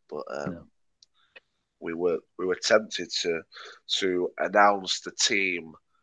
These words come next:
Speaker 1: before
Speaker 2: Was it
Speaker 1: everybody else did, but we didn't have the team readily available.
Speaker 2: No, there had been strong rumours of a do-or-die evening.
Speaker 1: There had.
Speaker 2: And it was
Speaker 1: Live and
Speaker 2: die
Speaker 1: let
Speaker 2: quietly.
Speaker 1: die. We're gonna
Speaker 2: Yes.
Speaker 1: die in,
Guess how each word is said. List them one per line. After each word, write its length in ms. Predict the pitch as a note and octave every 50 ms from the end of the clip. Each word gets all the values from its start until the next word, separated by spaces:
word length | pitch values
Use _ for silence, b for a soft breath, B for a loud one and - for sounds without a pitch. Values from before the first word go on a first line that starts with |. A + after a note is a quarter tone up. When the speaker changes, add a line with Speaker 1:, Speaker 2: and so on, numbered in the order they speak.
| _ _ _ _ _
Speaker 1:
before 380 | F#2+ - - - - G#2+ G2 F#2+
Speaker 2:
Was 100 | G2+ G2
it 20 |
Speaker 1:
everybody 380 | F#2+ G#2 F#2+ - F#2+ F2 F#2+ G2+
else 220 | G#2 G#2+ G#2 F#2+ - _ -
did, 120 | E2+ E2 - _
but 80 | - D#2+
we 100 | - F#2+
didn't 280 | - - G2+ G2+ G2+ -
have 260 | - G#2 A2 G#2 - -
the 60 | -
team 320 | - - - G2 F#2+ F#2 F2+
readily 340 | F2+ G2 F#2 F#2 F#2 F#2 F#2
available. 580 | F2+ E2+ G2+ G#2+ A2 A2 G#2 G2 - D#2+ C#2 - _ _ _ _ _ _
Speaker 2:
No, 420 | - G2 F#2+ F#2+ F#2 E2+ E2+ F2+ - -
there 100 | - G2+
had 160 | G2+ A2 -
been 140 | - G2+ G2
strong 520 | - - - - A#2+ A2+ G2+ F#2 F#2 F2+ - - _ _
rumours 480 | - G2+ G2 G#2+ A2+ A2+ G#2+ G2 F#2 F2+
of 100 | F#2+ F2
a 100 | F2+ F2 - _ _ -
do-or-die 720 | - G#2+ G#2 F#2+ F#2+ F#2 F2+ E2+ - G2+ F#2 F2 E2+ F2
evening. 440 | F2+ F#2+ G2+ G2+ G2 F#2+ E2+ E2 D#2+ - _ _ _ _
Speaker 1:
There 220 | - D#2 E2 E2+ F2
had. 420 | E2 F#2 G#2 A2 G#2+ G2 F2+ -
Speaker 2:
And 100 | F#2+ F2
it 80 | F2 D#2
was 420 | E2+ F#2 F#2+ F#2+ F2+ E2 - D#2 E2
Speaker 1:
Live 240 | A2+ B2+ B2 -
and 100 | B2 A#2+
Speaker 2:
die 100 | - E2+
Speaker 1:
let 200 | F#2+ A#2 A#2 A#2
Speaker 2:
quietly. 180 | - G2 F#2 A#2 A#2 A#2+ B2+ C3 B2+ A#2 G#2 F#2+
Speaker 1:
die. 140 | E2+ D#2 - _ _ _ _ _ _ _ _ _ _ _ _ _ _
We're 120 | G2 A2 A2+
gonna 260 | G#2+ B2+ B2 A#2+ A#2+ A2+
Speaker 2:
Yes. 120 | A2 - -
Speaker 1:
die 260 | - B2+ B2+ C3 B2+
in, 500 | B2+ B2 B2 A#2+ A#2+ A#2+ A#2+ A#2 A#2 -